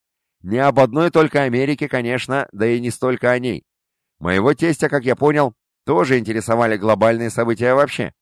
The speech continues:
Примерно то, что я и поручил Юльке. Суть события и его дата, если не самая точная, то хотя бы примерная. Не так далеко, как замахивался я, в основном, только на ближайшие столетия, но тоже именно в таком ключе.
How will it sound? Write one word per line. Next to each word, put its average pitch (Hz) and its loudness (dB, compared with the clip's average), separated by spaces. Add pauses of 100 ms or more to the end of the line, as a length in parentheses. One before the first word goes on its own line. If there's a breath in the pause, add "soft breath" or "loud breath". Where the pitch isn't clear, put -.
(380)
Примерно 127 0
то, 170 0
что 120 -6
я 135 0
и 143 0
поручил 131 -2
Юльке. 117 -2 (420)
Суть 165 0
события 151 2
и - -4
его 135 2
дата, 110 0 (100)
если 117 -4
не 123 -6
самая 113 -2
точная, 151 -2
то 127 -4
хотя 120 -2
бы 117 -2
примерная. 101 -6 (540)
Не 123 -2
так 135 2
далеко, 131 0
как 107 -4
замахивался 113 -4
я, 147 0
в 95 -6
основном, 95 -6
только 117 -4
на 107 -6
ближайшие 107 -4
столетия, 87 -6 (380)
но 120 -2
тоже 170 -2
именно 143 -4
в - -10
таком 117 -2
ключе. 110 -6